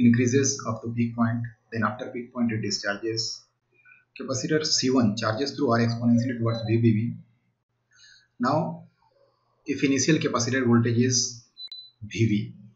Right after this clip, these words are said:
at T equal to zero, capacitor voltage is V V, valley point voltage.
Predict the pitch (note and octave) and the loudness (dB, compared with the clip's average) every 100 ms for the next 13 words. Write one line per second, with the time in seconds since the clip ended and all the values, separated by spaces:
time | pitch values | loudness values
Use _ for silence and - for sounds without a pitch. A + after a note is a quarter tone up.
0 | _ _ _ _ _ _ - A#2 C3 B2+ | _ _ _ _ _ _ -10 -4 -2 2
1 | C#3+ C3 B2 A#2 A2+ A#2 A2 A#2+ A#2 G#2+ | 2 2 2 2 2 -2 -4 -2 -2 -2
2 | A2+ A2+ D3+ C#3+ A2 G2+ G#2 A2+ A#2+ A2+ | -2 -4 -4 0 0 0 0 0 0 0
3 | G#2 F#2 - - - | -4 -4 -10 -14 -20